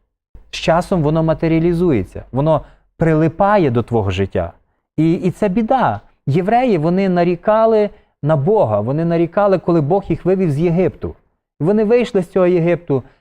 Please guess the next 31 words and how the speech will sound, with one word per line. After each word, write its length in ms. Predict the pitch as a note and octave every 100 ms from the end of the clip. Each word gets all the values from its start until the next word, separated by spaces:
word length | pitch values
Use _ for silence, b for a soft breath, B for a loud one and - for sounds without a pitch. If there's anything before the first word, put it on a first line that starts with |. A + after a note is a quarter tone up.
| _ C3+
е, 80 |
були 260 | B2+ D#3 A#3
в 40 |
пустині, 500 | - G#3+ - G3+ F3+
Бог 180 | C#3 F3+
годував 380 | F3 F3 G3+ G3+
їх 160 | G3 E3+
манною, 640 | E3+ E3+ E3 D#3 D3+ C#3+ b b -
е, 180 | C3+ C3+
давав 320 | C#3+ E3 G3
їм 140 | G3+
м'ясо, 720 | F3 F3+ E3+ - D#3+ D3 D3 C#3
зберігав 680 | C#3 C#3 G3+ E3+ F3 F3 E3
їх. 260 | D#3 C#3 - _ _ -
Сорок 200 | G3 F#3
років 380 | G3+ G3 F#3+ E3
взуття 440 | C3 D3+ F3+ F#3+ F3+
не 120 | D#3+
зношувалося, 640 | D#3+ E3 - D3 C3+ D3+
одежа 460 | E3+ E3 G3 E3 E3+
не 120 | D#3+
старіла. 560 | - D#3+ E3 D#3 C3+ B2+ B _
Чудеса 460 | - E3 E3+ A#3 A3+
постійно 400 | G3+ F3+ G#3 F#3+
супроводжували. 680 | F#3 D#3 E3+ C3 A2 A2+ G#2 - _ _ _ _ -
Чим 160 | F#3
вони 180 | F#3 G3
займалися, 520 | F#3 G3 A3 G#3+ -
нарікали. 560 | D#3 D#3 D3+ C3+ G2+ F#2+
Вони 320 | B2+ F3 E3+
хотіли, 640 | - D3 - G#3+ A3+ A3+